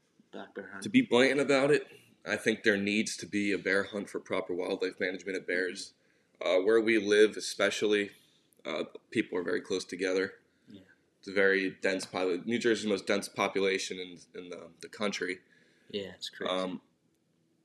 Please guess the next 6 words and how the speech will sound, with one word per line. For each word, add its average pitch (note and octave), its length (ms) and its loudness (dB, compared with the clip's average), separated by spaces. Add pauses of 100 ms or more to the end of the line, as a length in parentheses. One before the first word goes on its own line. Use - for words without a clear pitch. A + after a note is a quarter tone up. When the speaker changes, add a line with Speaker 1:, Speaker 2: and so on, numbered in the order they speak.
(140)
Speaker 2:
as A2 320 4
deforestation A2+ 880 0
continues, G#2 720 -4
Speaker 1:
Mm-hmm. G2+ 140 -8
Speaker 2:
unfortunately, F#2+ 680 -2
across F#2 720 -4